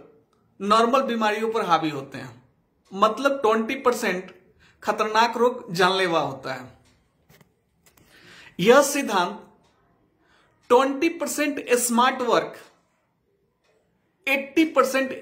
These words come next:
स्मार्ट रिजल्ट देता है। यह सिद्धांत बताता है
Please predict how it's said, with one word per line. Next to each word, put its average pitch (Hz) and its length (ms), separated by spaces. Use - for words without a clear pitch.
स्मार्ट 233 500
रिजल्ट 190 380
देता 135 320
है। 120 160
यह 247 240
सिद्धांत 247 880
बताता 226 500
है 156 100